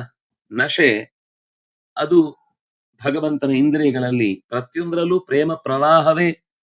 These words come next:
ಹರಿಯುವುದು ಅನ್ನೋದನ್ನ ತಿಳಿಸ್ಲಿಕ್ಕೋಸ್ಕರ ರಾಗ ಅನ್ನೋ ಶಬ್ದವನ್ನ ಬಳಸ್ತಾರೆ ಶಾಸ್ತ್ರದಲ್ಲಿ. ರಾಗ ಅಂದ್ರೆ ಕೆಂಪು ಅಂತ ಅರ್ಥ, ರಾಗ ಅಂದ್ರೆ ಪ್ರೀತಿ ಅಂತ ಅರ್ಥ.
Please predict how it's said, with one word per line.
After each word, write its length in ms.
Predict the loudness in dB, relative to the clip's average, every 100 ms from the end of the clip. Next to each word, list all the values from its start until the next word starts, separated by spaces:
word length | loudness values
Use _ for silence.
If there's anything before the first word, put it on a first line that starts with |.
| _ -2
ಹರಿಯುವುದು 420 | 6 6 6 -2
ಅನ್ನೋದನ್ನ 420 | -6 -6 -6 -6
ತಿಳಿಸ್ಲಿಕ್ಕೋಸ್ಕರ 840 | -4 -2 -4 -4 -6 -6 -8 -6 -4
ರಾಗ 320 | 0 0 0
ಅನ್ನೋ 280 | -6 -6 -10
ಶಬ್ದವನ್ನ 440 | -10 -12 -10 -10
ಬಳಸ್ತಾರೆ 520 | -8 -10 -12 -12 -12 -10
ಶಾಸ್ತ್ರದಲ್ಲಿ. 640 | -12 -12 -10 -10 -10 -18 _ _ _ _ _ _ _
ರಾಗ 300 | -2 -2 0
ಅಂದ್ರೆ 260 | -2 -4 -4
ಕೆಂಪು 360 | -2 -2 -2
ಅಂತ 140 | -4 -4
ಅರ್ಥ, 180 | -8 -6
ರಾಗ 320 | -4 -4 -4
ಅಂದ್ರೆ 280 | -6 -6 0
ಪ್ರೀತಿ 380 | 4 4 2
ಅಂತ 160 | -4 -6
ಅರ್ಥ. 260 | -16 _